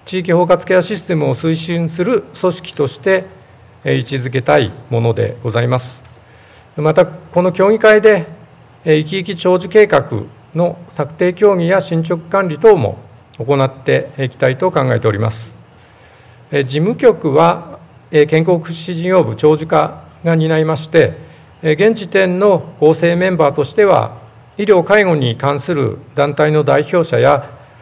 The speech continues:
えー、地域ケア推進会議の代表者等を想定しております。えー、個人のメンバーについては今のところ、具体的には考えておりませんが、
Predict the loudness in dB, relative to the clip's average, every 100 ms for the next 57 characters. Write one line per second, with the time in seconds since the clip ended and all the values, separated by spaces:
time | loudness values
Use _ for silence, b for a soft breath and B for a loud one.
0 | B B _ -6 -4 -4 -4 -4 -6 0
1 | 2 2 -2 -2 0 2 2 2 0 2
2 | 2 2 0 -2 2 2 2 -2 -2 -2
3 | 2 2 2 0 2 0 2 -2 -4 -10
4 | -20 b b b b b b -4 2 2
5 | 2 0 0 2 0 0 -4 0 2 4
6 | 2 2 0 0 4 4 4 0 0 2
7 | 2 2 0 -4 2 4 4 0 0 0
8 | 0 -2 -2 -2 -2 0 0 -2